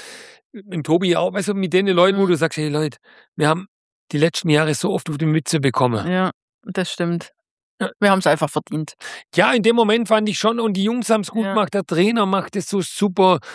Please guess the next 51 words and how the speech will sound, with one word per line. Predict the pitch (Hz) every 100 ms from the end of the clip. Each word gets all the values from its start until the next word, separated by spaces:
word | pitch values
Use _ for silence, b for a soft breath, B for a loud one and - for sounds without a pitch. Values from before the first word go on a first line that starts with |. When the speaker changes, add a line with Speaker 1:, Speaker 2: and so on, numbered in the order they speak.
| B
Speaker 1:
Du | -
hast | 165 -
gedacht, | 190
ey, | 311 196 175
komm, | 165 160 127 B -
jetzt | 165 -
haben | 190
wir |
doch | 190 180
wirklich | 156 202 196
mal | 165 175 180 196 208
anderthalb, | 196 190 165 175 -
zwei | 165 165
Jahre | 160 160 185
waren's | 170 165
da | - 165
Speaker 2:
Ja, | 190
Speaker 1:
damals, | 180 180
Speaker 2:
nach | 196
Speaker 1:
jetzt | 190
ist |
Speaker 2:
all | 208
Speaker 1:
noch | -
Speaker 2:
der | 196
Speaker 1:
länger. | 196 220
Speaker 2:
Scheiße. | 220 - 233 - -
Speaker 1:
Ja, | 170 247
genau. | 240 262 269 196
Speaker 2:
Ja. | 240 240 B B B -
Speaker 1:
Haben | 165 196
wir, | 202
haben | 160 196
wir's | 170
doch | 190 180
echt | 185 -
mal | 185
verdient, | 170 160 127 165 175
dass | 156 135
man | 147
mal | 139 131
was | 135 -
auch | 156 139 127 233 -
Speaker 2:
Ja, | 196 185
auf | - _ -
Speaker 1:
mitnehmen | 151 165 135
Speaker 2:
jeden | 123
Speaker 1:
dürfen. | 123 120
Speaker 2:
Fall, | 170 165
Speaker 1:
Mhm. | 170
Speaker 2:
genau. | 165 165 165 165 _ B B B B B B _ _ _ _
Ja, | 185